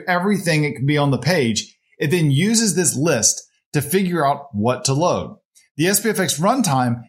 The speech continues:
then starts working through all the components that should be on the page.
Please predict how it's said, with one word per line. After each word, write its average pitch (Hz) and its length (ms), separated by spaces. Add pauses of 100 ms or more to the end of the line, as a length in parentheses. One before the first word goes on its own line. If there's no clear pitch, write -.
(120)
then 190 300
starts 156 420
working 160 340
through 139 300
all 214 380
the 240 80
components 160 560
that 127 160
should 147 260
be 143 80
on 127 160
the 127 80
page. 104 560